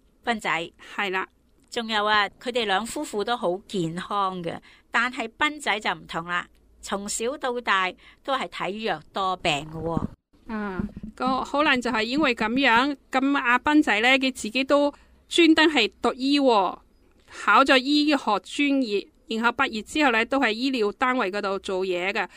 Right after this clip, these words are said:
Speaker 2: 並且呢，都有結婚生仔嘅，個生活呢，係唔錯嘅，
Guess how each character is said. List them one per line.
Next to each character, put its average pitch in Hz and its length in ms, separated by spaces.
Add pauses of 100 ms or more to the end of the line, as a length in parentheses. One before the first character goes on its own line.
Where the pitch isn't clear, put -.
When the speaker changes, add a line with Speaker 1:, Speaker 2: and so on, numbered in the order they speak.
(220)
Speaker 2:
並 214 240
且 196 260
呢， 254 120
都 269 180
有 262 120 (240)
結 247 180
婚 277 320
生 226 300
仔 190 200
嘅， 180 720 (380)
個 277 80
生 330 240
活 254 140
呢， 226 60 (340)
係 214 120
唔 190 160
錯 185 280
嘅， 190 120